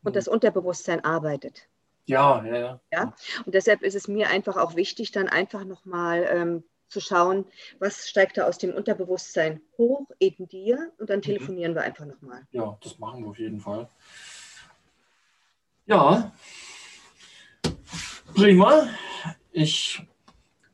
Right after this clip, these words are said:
Speaker 2: bin ein bisschen neudeutsch geflasht. <laughs>
Speaker 1: Okay.
Speaker 2: <laughs>
Speaker 1: Schön.
Speaker 2: Ja.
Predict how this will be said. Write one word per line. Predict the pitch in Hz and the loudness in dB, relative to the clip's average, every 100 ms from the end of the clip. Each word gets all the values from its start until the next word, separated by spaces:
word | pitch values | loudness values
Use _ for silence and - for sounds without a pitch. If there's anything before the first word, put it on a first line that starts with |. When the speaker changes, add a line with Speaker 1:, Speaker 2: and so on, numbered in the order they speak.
| _ | _
Speaker 2:
bin | 196 220 | 2 4
ein | 226 | 2
bisschen | 214 190 - 185 185 180 - _ _ _ _ | 0 -2 2 6 6 6 0 _ _ _ _
neudeutsch | 139 151 156 156 156 - - | 2 2 6 4 4 -4 -12
geflasht. | - - - - - - _ - | -14 -8 -4 -4 -6 -10 _ -2
<laughs> | 240 - - - - - - | -2 -2 -12 -16 -18 -20 -18
Speaker 1:
Okay. | - - 214 302 269 - | -8 0 2 2 0 -4
Speaker 2:
<laughs> | - - - - - - - - _ - 220 - - - 330 - - - 262 | -4 2 0 0 -8 -8 -8 -14 _ -10 -10 -8 -8 -6 -6 -6 -6 -10 -12
Speaker 1:
Schön. | - 226 220 226 - | -2 0 2 -2 -8
Speaker 2:
Ja. | - 160 | -2 -2